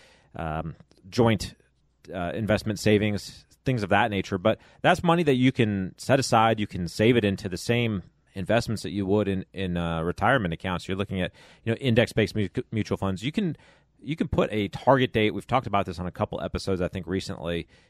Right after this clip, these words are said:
You could put a target date retirement fund, quote unquote, uh, in a taxable investment account and call it for whatever goal you want. Uh, you can call that extra retirement savings. You can call it, you know, kids' education, whatever it is.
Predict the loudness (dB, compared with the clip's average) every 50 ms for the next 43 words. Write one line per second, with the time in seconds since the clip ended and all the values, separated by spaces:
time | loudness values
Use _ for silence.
0 | -8 -6 -6 -2 -2 -2 -2 0 2 2 2 2 2 -2 0 2 2 2 2 2
1 | 2 2 0 0 -2 _ _ _ _ -8 -6 -6 -2 2 4 4 4 4 2 -2
2 | -4 -2 -2 -2 -2 -4 -6 -4 0 2 2 2 2 -2 -8 -4 -2 0 0 0
3 | 0 -2 _ _ -10 -4 -2 0 2 2 0 -2 -2 -2 2 4 4 4 4 0
4 | -2 -4 _ _ _ _ _ -10 -6 0 2 2 2 2 2 2 2 4 6 6
5 | 4 4 4 2 -2 -2 0 0 2 2 2 2 0 _ _ _ _ _ _ _
6 | _ _ _ _ _ _ -6 -4 -2 -2 0 4 6 8 8 8 6 6 4 0
7 | _ _ _ -20 -20 -20 -20 -14 _ 2 4 4 6 6 6 6 6 4 4 4
8 | 4 2 2 0 0 -2 -2 -6 _ -4 -2 0 2 2 2 0 0 -2 -2 0
9 | 2 4 6 6 6 4 2 2 -2 _ _ _ _ _ _ _ _ -20 _ _
10 | _ -4 -4 -4 -2 0 0 0 4 4 6 6 6 6 4 2 2 2 2 2
11 | 0 -2 -4 -8 -8 -8 -8 -4 -2 -2 -2 -2 -4 -6 -8 -6 -6 -6 -2 -4
12 | -2 -2 -2 -6 -4 -4 -4 -4 -2 -4 -4 -2 4 4 6 6 6 4 4 2
13 | 0 -2